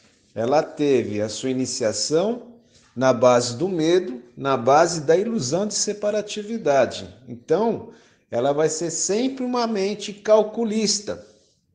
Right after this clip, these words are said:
uma mente separatista,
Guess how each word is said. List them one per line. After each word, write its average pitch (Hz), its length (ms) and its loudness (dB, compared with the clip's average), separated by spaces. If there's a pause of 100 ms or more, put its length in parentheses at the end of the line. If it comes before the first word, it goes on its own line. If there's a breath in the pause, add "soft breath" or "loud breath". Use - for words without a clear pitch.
(1000 soft breath)
uma 135 200 0
mente 202 640 0
separatista, 202 1300 0